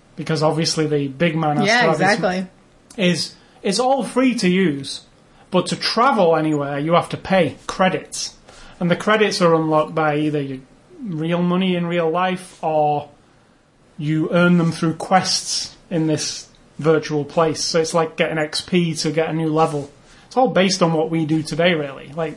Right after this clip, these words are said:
Speaker 1: leveling up in Modern Warfare gets you a new thing. So this kid is pretty poor.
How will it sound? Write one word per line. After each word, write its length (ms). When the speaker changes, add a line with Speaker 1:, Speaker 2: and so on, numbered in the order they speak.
Speaker 1:
leveling 440
up 160
in 80
Modern 320
Warfare 380
gets 260
you 80
a 60
new 160
thing. 320
So 360
this 220
kid 380
is 80
pretty 540
poor. 520